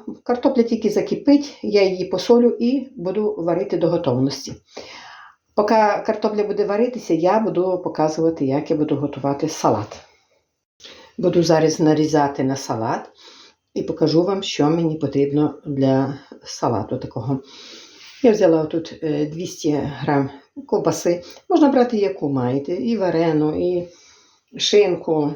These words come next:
можна і копчену, яку маєте, таку і беріть. Двісті грам сира такого твердого,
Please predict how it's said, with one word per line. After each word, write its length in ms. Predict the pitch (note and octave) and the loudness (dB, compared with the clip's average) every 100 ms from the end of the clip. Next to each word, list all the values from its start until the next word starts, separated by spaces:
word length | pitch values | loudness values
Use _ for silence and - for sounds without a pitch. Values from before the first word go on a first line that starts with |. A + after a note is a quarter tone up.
| - | -6
можна 240 | D4 A3+ G3+ | 0 2 2
і 100 | F#3+ | 2
копчену, 640 | E3 - F#3 E3+ D#3 D#3 - _ _ | -6 -4 -2 0 0 -4 -10 _ _
яку 240 | G3+ - E3+ | -10 -4 0
маєте, 340 | E3+ D#3 D3+ | 0 0 -2
таку 280 | - - C#3+ | -6 -4 -4
і 340 | D3+ C3+ B2 - | 0 -2 -2 -6
беріть. 400 | C#3+ C3 A#2+ - - - - - - | -2 0 -2 -8 -18 -18 -20 -20 -8
Двісті 380 | E3+ A3 G#3 D#3 | 2 2 4 2
грам 240 | D3+ D3+ | 2 0
сира 460 | C#3+ C#3 A#2+ A#2 D3+ | 0 -2 -2 -2 -4
такого 320 | C#3+ - D#3 | -6 -6 -6
твердого, 520 | D#3 E3 E3 E3 F3 | -4 -4 0 -2 -4